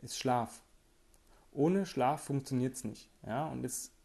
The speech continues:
gebe ich euch mal eine Guideline. Sieben bis neun Stunden ist ungefähr so die,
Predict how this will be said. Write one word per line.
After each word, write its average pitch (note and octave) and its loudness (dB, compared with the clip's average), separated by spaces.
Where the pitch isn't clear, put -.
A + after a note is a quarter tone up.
gebe D3 0
ich - -8
euch B2+ -2
mal C3+ 0
eine B2 2
Guideline. D3+ 2
Sieben D#3 2
bis D3 -2
neun B2+ 0
Stunden B2+ -4
ist - -10
ungefähr B2 -2
so B2 0
die, A2+ -6